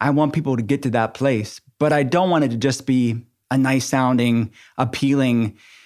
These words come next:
you know, sexy sounding Instagram post. I want it to be something where you can actually build for yourself.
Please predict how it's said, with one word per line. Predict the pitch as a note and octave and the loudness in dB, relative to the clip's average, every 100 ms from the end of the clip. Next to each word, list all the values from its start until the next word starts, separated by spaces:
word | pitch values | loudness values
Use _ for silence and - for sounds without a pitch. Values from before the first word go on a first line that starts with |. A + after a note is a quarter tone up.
| _ - | _ -2
you | A#2+ | 0
know, | A2+ G#2+ | 2 0
sexy | B2+ - C#3 - B2 | -2 -2 -2 0 0
sounding | C#3 B2+ A#2+ A#2+ | 2 2 2 0
Instagram | - C3+ D3+ - B2+ A2 G#2 | 0 0 0 0 0 2 0
post. | G#2+ G2 A#2 - | 0 -4 -4 -6
I | - | -2
want | D3 D3+ F3+ | 0 2 0
it | F3 | 0
to | C#3 | -2
be | C#3 B2+ B2 A#2 A2+ _ | 0 2 2 0 -4 _
something | - D3+ C#3+ C#3+ | -2 -2 2 2
where | C3+ | 2
you | B2 B2 | 2 0
can | C3 - | -2 0
actually | A#2 A#2+ - B2+ | 0 -2 -2 -2
build | G2+ A2+ A#2+ B2 | -2 0 -2 -2
for | - | -4
yourself. | C3 A#2+ - G2 G2 - | -2 -2 -2 -4 -4 -8